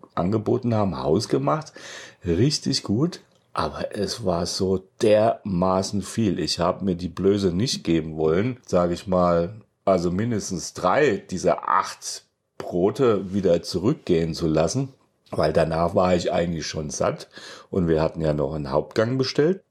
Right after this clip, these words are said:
Also habe ich tapfer diese Leberwurstbrote und ich würd mal schätzen, das waren mindestens dreihundert Gramm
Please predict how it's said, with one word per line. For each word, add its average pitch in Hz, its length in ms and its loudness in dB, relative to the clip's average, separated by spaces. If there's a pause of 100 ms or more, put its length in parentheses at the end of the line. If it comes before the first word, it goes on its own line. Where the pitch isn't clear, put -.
(180)
Also 117 400 4
habe 107 240 2
ich 98 160 -4
tapfer 107 480 2
diese 90 460 2
Leberwurstbrote 95 1200 2
und 85 360 -4
ich 82 180 -4
würd 101 200 0
mal 85 360 2
schätzen, 98 460 -2
das 87 240 2
waren 85 340 2
mindestens 95 680 0
dreihundert 87 560 0
Gramm 90 340 -2